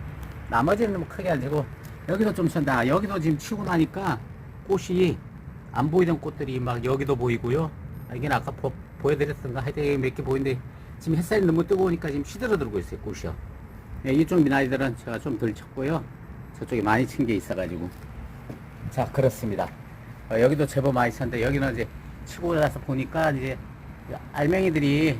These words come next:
꼬투리들이 지금 맺히는 게 보여요. 요렇게 보-, 요렇게 보면 전체적으로 다 보입니다. 자, 그러면 저쪽에 꽃 핀 거 한번 보여드리고 오늘 영상을 마무리하겠습니다. 아우, 더워.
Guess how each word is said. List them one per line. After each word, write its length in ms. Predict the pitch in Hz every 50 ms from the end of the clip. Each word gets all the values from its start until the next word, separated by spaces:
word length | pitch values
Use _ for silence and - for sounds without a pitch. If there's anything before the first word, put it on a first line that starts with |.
| 110 -
꼬투리들이 480 | - 185 - - 190 175 151 151 147 147
지금 120 | 135 131 131
맺히는 320 | 131 127 - - 147 147
게 100 | 135 139
보여요. 540 | 123 - 123 113 113 113 107 104 104 104 98 - -
요렇게 260 | 101 101 - - - - 101
보-, 100 | 98 98
요렇게 240 | 95 85 - -
보면 360 | - 90 - - 98 90 85 85 - - - - - - - - - - - - - - - - -
전체적으로 480 | - 131 120 110 - - 123 113 101
다 100 | 98 101
보입니다. 500 | 104 - 110 107 110 107 101 92 87 80 76 - - - - - - - - - - - - - -
자, 80 | 127 123
그러면 200 | 123 127 127 120
저쪽에 520 | - - 143 - - 214 196 180 160 123 - - - - -
꽃 160 | 147 139 - -
핀 200 | - - 135 120
거 80 | 113 117
한번 200 | 113 113 110 107
보여드리고 600 | - - 113 107 104 95 107 101 104 135 165 180 - - - - - - - - - -
오늘 160 | - 104 -
영상을 360 | - - - - - 117 113
마무리하겠습니다. 800 | - 101 104 107 113 110 107 143 139 123 - - - 101 - - - - - - - - - - - - - - - - - - - - - - - -
아우, 100 | - 160
더워. 400 | 131 127 - - - - - -